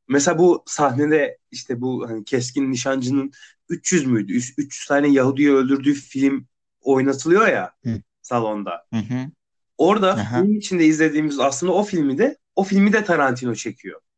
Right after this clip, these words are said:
Speaker 1: Tarantino yazıyor, yönetmenliğini yapıp çekiyor o filmi de. Ee,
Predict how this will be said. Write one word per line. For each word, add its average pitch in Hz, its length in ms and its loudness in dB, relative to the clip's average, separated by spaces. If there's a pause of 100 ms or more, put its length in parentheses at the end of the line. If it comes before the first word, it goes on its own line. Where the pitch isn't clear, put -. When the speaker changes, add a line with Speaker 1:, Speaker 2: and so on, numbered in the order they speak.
(880)
Speaker 1:
Tarantino 185 480 2
yazıyor, 165 640 4
yönetmenliğini 202 760 2
yapıp 202 260 -2
çekiyor 170 400 0
o 123 80 0
filmi 104 320 -10
de. 143 200 -6 (880)
Ee, 62 220 -6